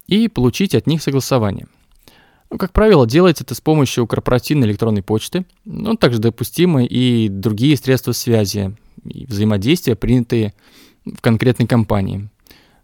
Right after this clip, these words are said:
Например, какие-то системы согласования документов. При этом рассылка может осуществляться как, э, м, в индивидуальном порядке,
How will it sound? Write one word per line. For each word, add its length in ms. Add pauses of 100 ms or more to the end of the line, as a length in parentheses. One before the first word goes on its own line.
Например, 380
какие-то 360
системы 480
согласования 640
документов. 640 (1400)
При 140
этом 480
рассылка 680
может 440
осуществляться 920
как, 440
э, 120 (300)
м, 500 (220)
в 140
индивидуальном 540
порядке, 500